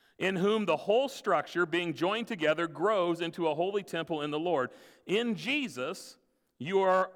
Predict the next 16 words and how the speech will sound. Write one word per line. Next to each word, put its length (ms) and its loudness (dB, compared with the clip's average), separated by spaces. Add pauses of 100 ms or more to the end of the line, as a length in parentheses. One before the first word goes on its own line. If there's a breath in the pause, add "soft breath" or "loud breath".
al-, 300 2
you 200 -2
also 460 0
are 140 -2
being 280 -4
built 340 -4
together 760 -4 (580)
into 320 0
a 40 4
dwelling 420 0
place 360 -2
for 140 -4
God 420 -2
by 220 -2
the 100 -12
Spirit. 600 -12